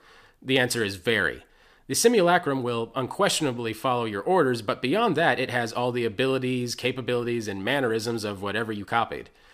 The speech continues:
This means you can order the simulacrum to do a task that takes literal years or decades, and they'll simply keep at it until the task is done.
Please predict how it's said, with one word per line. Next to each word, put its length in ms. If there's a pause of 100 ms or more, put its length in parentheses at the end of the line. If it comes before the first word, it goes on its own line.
(160)
This 200
means 300
you 80
can 180
order 220
the 80
simulacrum 640
to 60
do 180
a 20
task 420
that 200
takes 260
literal 400
years 460
or 80
decades, 560 (280)
and 140
they'll 120
simply 400
keep 300
at 160
it 120
until 340
the 80
task 380
is 100
done. 320